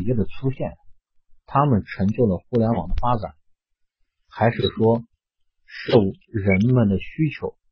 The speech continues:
成就了这些企业？我个人觉得应该是后者，因为咱们上了网之后，人各种各样的需求被一点点释放出来，你这儿有那么大一块需求，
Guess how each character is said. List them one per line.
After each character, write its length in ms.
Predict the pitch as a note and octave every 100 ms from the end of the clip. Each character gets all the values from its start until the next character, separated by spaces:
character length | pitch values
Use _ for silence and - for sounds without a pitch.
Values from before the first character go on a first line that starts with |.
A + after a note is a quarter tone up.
| _ _ _ _ _ _ _ - _ _ _ _ _ _ _ _
成 260 | - G2
就 140 | F#2+ G#2
了 80 | F#2+
这 80 |
些 140 | F#2+ F#2
企 200 | - -
业？ 100 | - - _ _ _ - - _ _ _ _ _ _ _ _ _ _ _ _ - -
我 120 | A2
个 160 | G2+ C#3+
人 140 | B2+
觉 140 | B2+ F#2+
得 180 | G2 - - - - -
应 120 | A#2
该 120 | A#2
是 100 | A#2
后 80 | A2 A#2 G#2
者， 120 | - - - - - _ - _
因 120 | D3+
为 100 | E3
咱 140 | A2 A#2+
们 100 | D3
上 220 | - C#3+
了 80 | A2
网 180 | F2 F#2+
之 80 |
后， 140 | B2 G2+
人 200 | G2+ A#2+
各 120 | B2+
种 100 | G#2+
各 40 |
样 20 | G#2
的 100 | -
需 160 | C3
求 140 | B2 F#2+
被 120 | A2
一 120 | C3
点 100 | G#2+
点 140 | F#2
释 160 | - B2+
放 180 | B2 F#2+
出 140 | -
来， 80 | - _ _ _ - -
你 100 | G#2
这 140 | G2+
儿 100 | D#3
有 60 | G2+
那 80 | G#2+
么 80 | A#2
大 160 | A#2
一 40 | G#2
块 100 | F#2+
需 160 | -
求， 140 | A#2